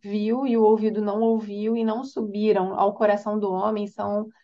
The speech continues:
as que Deus preparou para os que o amam, né? Então, o que Deus preparou para nós, nós ainda não vimos e nem ouvimos.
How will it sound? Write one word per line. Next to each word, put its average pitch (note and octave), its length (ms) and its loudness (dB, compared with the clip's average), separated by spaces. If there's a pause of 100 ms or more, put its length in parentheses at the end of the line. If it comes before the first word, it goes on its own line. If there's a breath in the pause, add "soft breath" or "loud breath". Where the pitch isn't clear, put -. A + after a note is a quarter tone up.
(160 loud breath)
as G#3+ 240 2
que A#3+ 120 -2
Deus G#3 320 4
preparou G3+ 600 0
para G3+ 280 -2
os G#3 160 -6
que A#3 440 -4
o A#3 180 4
amam, E3+ 460 -2 (1400)
né? F3 280 -6 (960)
Então, F#3+ 800 -2 (680)
o A3 80 -12
que A3+ 160 -8
Deus G#3+ 380 2
preparou A3 560 0
para G3+ 180 -4
nós, G3+ 680 -2 (1400)
nós A3 500 2
ainda A3+ 480 2
não A#3+ 320 -2
vimos G#3+ 640 -6 (220)
e G#3+ 160 -2
nem G#3 440 -6 (140)
ouvimos. G3+ 1000 -4